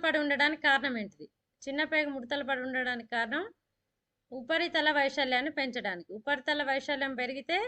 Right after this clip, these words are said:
శోషణ సామర్థ్యం పెరుగుతుంది కాబట్టి చిన్న పేగు ముడతలు ముడతలుగా పడి వేళ్ళ లాంటి నిర్మాణాలు కలిగి ఉంటుంది. వాటిని సూక్ష్మ సూచకాలు అంటాం. దానివల్ల శోషణ రేటు పెరుగుతుంది, ఉపరితల వైశాల్యం పెరిగి శోషణ సామర్థ్యం పెరుగుతుంది.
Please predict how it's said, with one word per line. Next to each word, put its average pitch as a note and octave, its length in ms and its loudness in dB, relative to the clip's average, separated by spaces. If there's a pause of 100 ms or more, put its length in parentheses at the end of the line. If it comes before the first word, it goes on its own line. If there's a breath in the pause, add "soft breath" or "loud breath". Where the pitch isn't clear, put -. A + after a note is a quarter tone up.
(340)
శోషణ D4 380 0
సామర్థ్యం C4+ 580 0
పెరుగుతుంది B3+ 480 -6
కాబట్టి A#3 340 -2 (500)
చిన్న C#4 160 -2
పేగు D4 320 0
ముడతలు D4 440 -2
ముడతలుగా B3+ 420 -2
పడి A#3+ 300 -2
వేళ్ళ C4+ 280 0
లాంటి C4 340 0
నిర్మాణాలు B3 500 -4
కలిగి A3+ 260 -6
ఉంటుంది. A3 280 -12
వాటిని A3+ 240 -6
సూక్ష్మ C#4+ 400 -8
సూచకాలు A#3+ 580 -4
అంటాం. D#3+ 200 -12 (400 soft breath)
దానివల్ల C4+ 400 0
శోషణ D4 400 -4 (680)
రేటు C4+ 260 -2
పెరుగుతుంది, A3 460 -4
ఉపరితల B3 380 -6
వైశాల్యం A3+ 480 -4
పెరిగి C4 260 -6 (420)
శోషణ C#4 380 -4
సామర్థ్యం B3 580 -2
పెరుగుతుంది. E3+ 440 -10